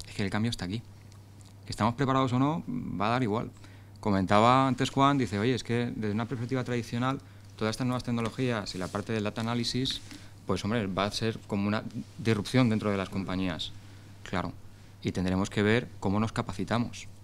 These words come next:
porque eso como gestores es nuestra obligación. Volviendo, por ejemplo, yo creo que por el, el dato que ponía ahí a veces que, que quería comentaros, es que las personas solemos, eh, solemos sobreestimar lo que es un cambio tecnológico a corto plazo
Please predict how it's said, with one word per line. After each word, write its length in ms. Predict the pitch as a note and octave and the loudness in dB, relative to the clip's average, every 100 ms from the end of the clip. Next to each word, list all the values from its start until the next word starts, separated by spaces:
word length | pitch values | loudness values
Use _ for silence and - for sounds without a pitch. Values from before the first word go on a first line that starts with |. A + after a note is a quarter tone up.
| - | -10
porque 200 | F2 F2+ | -4 -2
eso 120 | G#2 | 0
como 180 | G2 F#2+ | 0 0
gestores 540 | G2 - G#2 G#2+ G#2 | -4 -2 2 2 0
es 220 | G2+ - - - - | -4 -4 -8 -16 -4
nuestra 240 | - - G#2+ | 0 4 4
obligación. 540 | G2 F2+ - A2+ G#2 - - - - | 6 4 4 2 2 -4 -14 -16 -8
Volviendo, 840 | F#2 F#2 F#2 G#2+ A2+ A#2+ B2 B2 A2+ | -2 2 4 6 8 8 8 6 4
por 80 | |
ejemplo, 480 | A2+ B2+ C3 A2 G2 | 0 4 4 4 2
yo 160 | F#2 F#2+ G2+ | 2 -2 -2
creo 180 | A2 | 0
que 200 | A2 A2+ - - - - - | 2 0 -2 -12 -16 -12 -2
por 160 | G2 | 2
el, 300 | F#2 F2+ F2 - | 4 4 2 0
el 60 | |
dato 180 | F2+ G2 | 0 2
que 40 | |
ponía 160 | A#2 A#2 | 4 4
ahí 120 | A2+ | 6
a 60 | A2 | 4
veces 220 | G#2+ A#2 | 2 0
que, 200 | A2 G#2 | 2 0
que 140 | G#2 | 0
quería 180 | G2+ G2+ | 0 0
comentaros, 520 | G#2+ G#2 G2+ A#2+ A#2 | 2 0 2 2 2
es 80 | A2 | -2
que 100 | - | -2
las 140 | F#2+ - | -2 -2
personas 440 | F2+ A#2 B2 B2+ - - - - | -2 0 0 0 -8 -14 -16 -6
solemos, 720 | - G2+ G#2+ B2 F2 E2+ - - - - - | 0 2 4 4 2 -4 -10 -12 -14 -14 0
eh, 600 | G2 F#2+ F#2 F2+ F2+ E2+ | 2 4 4 4 2 0
solemos 320 | D#2+ G2 A2 B2 | -2 0 0 2
sobreestimar 680 | A2+ A2 - G#2 A2+ A2+ - - - - - - | 2 0 0 4 4 4 -2 -12 -12 -12 -14 -4
lo 160 | F#2+ | 0
que 60 | G2+ | 2
es 100 | B2 | 2
un 80 | A2 | 2
cambio 220 | A#2 A#2 | 4 4
tecnológico 580 | A#2 A2+ A#2+ A#2 F#2+ F#2 | 4 4 2 2 0 0
a 60 | |
corto 260 | G2+ F#2+ A2 | 0 0 2
plazo 340 | A2+ - A#2+ | 2 0 -4